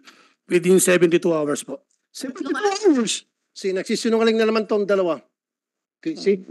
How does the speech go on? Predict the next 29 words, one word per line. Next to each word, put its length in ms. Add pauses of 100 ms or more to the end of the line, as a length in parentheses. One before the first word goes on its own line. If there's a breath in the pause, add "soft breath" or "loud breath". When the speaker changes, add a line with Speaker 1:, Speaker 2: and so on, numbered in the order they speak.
Speaker 3:
kanina, 320
sandali 240
lang, 80
Mister 160
Chair. 240
Kanina, 640 (460)
sabi 400
niya, 240
sound 320
judgment, 560
kaya 160
hindi 80
na 80
siya 160
nagpa-paraffin 400
test. 320 (240 soft breath)
Ngayon, 560
yung 160
sa'yo 160
naman, 480 (240)
sabi 320
niyo, 160
dal-, 240 (400)
base 320
sa 240
kasasabi 560
mo 80
lang 160
ngayon, 400